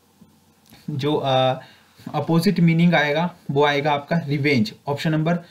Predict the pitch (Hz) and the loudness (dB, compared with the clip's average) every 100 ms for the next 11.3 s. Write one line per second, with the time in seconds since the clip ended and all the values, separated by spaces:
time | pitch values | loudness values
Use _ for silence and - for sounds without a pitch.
0 | - _ - 165 170 160 139 135 131 - | -20 _ -6 0 0 0 -2 -2 -4 -2
1 | 135 135 135 143 160 147 139 147 190 - | -4 -2 -4 -2 -4 -2 -2 -2 -4 -8
2 | _ - 202 - 170 165 175 180 190 175 | _ -8 -6 -2 -2 0 2 2 0 0
3 | 185 175 180 - 196 180 165 160 165 - | 0 0 0 2 2 2 0 0 -2 -6
4 | 151 160 175 - 143 143 156 160 139 165 | -2 0 -2 -4 -4 -2 -2 -2 -2 -2
5 | 170 170 165 - 160 175 190 165 147 147 | 0 -2 -4 -8 -2 0 0 -2 -2 -2
6 | 156 139 131 139 147 127 - - - - | -2 -4 -4 -6 -4 -6 -6 -20 -20 -6
7 | 135 135 170 170 180 - 135 139 139 143 | -2 -2 -2 0 0 -2 -2 -2 0 -2
8 | 143 151 139 131 135 139 147 143 151 156 | -2 -2 -2 -2 -4 -4 -4 -2 -2 -2
9 | 156 - 165 160 165 170 170 160 165 196 | -4 -4 -4 0 0 0 -2 -2 -2 -2
10 | - - - _ _ - 139 160 156 156 | -6 -20 -20 _ _ -6 -4 -2 -2 -2
11 | 156 165 | -2 -2